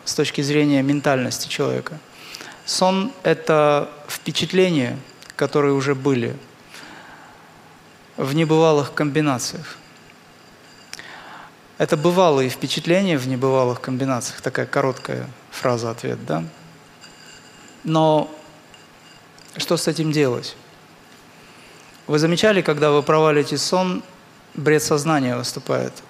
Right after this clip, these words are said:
Ещё есть осознанность, но уже какой-то бред наступает. То есть нелогично совершенно. Всё переплетается, берётся откуда-то, но при этом вы это можете наблюдать. Было у вас такое?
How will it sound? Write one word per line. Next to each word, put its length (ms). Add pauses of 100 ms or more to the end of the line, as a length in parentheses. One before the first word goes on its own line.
(400)
Ещё 380
есть 360
осознанность, 720
но 320
уже 300
какой-то 440
бред 340
наступает. 560 (140)
То 80
есть 260 (600)
нелогично 920
совершенно. 800 (520)
Всё 120
переплетается, 1080
берётся 420
откуда-то, 520
но 140
при 180
этом 320
вы 420 (200)
это 260
можете 380
наблюдать. 540
Было 240
у 60
вас 180
такое? 340